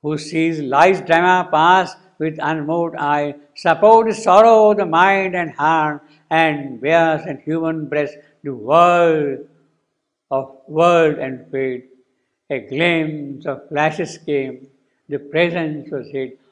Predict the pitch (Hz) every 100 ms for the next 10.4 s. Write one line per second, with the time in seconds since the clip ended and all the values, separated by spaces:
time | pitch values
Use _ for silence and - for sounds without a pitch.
0 | _ 143 160 175 165 175 156 175 190 185
1 | 175 190 196 190 - _ _ _ _ _
2 | _ _ _ _ _ 196 196 185 196 196
3 | 196 190 - - _ _ _ _ _ _
4 | _ _ _ _ _ _ _ _ - 175
5 | 185 175 185 180 180 196 170 180 170 185
6 | 143 - - _ _ - 180 180 190 180
7 | - 190 202 - 202 151 - _ _ _
8 | 185 175 202 160 196 226 - 175 175 175
9 | 240 233 226 208 160 165 175 202 180 180
10 | 220 240 165 -